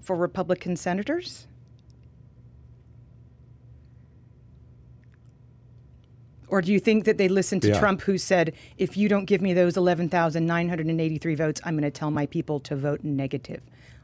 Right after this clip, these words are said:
Speaker 1: On tape. That's a quote.
Speaker 2: Yeah. So, so again, this is where I'm going with this, though. My question is, so go there, and DeSantis is the lead, okay?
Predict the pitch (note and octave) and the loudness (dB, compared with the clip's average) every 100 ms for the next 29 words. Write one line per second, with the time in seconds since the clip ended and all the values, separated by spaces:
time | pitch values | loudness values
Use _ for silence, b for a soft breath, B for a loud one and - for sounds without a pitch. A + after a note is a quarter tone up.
0 | - F3 A3 C4 G3 - b b b F#3 | -4 2 4 4 2 0 b b b -2
1 | F#3 - C#4+ G3+ - - B B B B | -2 0 4 4 4 -8 B B B B
2 | B B B B - G#2+ D#2 - - - | B B B B 0 2 2 -4 -2 2
3 | A2+ - A#2+ - G#2 - G2+ A2 D#2+ G2 | 2 2 -2 2 2 2 2 2 0 2
4 | A#2+ - G#2+ A2 F#2+ A2+ B2+ D#2 - D2 | 2 2 2 2 4 2 2 0 -4 -6
5 | - D#2 G2 - G#2+ - G#2 F2 E2 - | -4 0 0 4 4 4 0 0 0 -2
6 | F2 A2+ B2+ F2+ D2+ D2 F2+ - - G2 | 2 6 6 6 0 -4 -8 -6 -2 0
7 | F#2 - A2 G#2 G2 F#2 D#2 E2 D#2 C#2 | 0 2 2 0 -2 -2 -2 -2 -2 -6
8 | - - - - - - E2+ D#2+ | -14 -20 -20 -10 -6 2 2 2